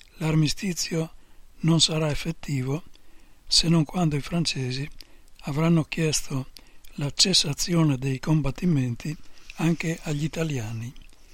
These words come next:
Ma il disprezzo dei generali tedeschi appena mascherato dimostra a Mussolini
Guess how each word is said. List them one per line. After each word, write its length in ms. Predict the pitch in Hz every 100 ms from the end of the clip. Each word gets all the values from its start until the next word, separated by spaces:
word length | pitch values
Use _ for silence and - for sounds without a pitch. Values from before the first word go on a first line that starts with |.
| - - - - - - -
Ma 440 | - 147 156 151 156 - - - - - - - -
il 160 | 165 170
disprezzo 680 | 151 - - 185 - - 131
dei 200 | 131 131
generali 520 | 147 143 143 160 143
tedeschi 560 | - 135 151 147 -
appena 380 | 131 - - 156
mascherato 880 | 139 131 - 165 143 120 - 139 147 - - - - -
dimostra 540 | 139 139 165 156 151
a 40 | 135
Mussolini 800 | 143 143 151 127 131 143 143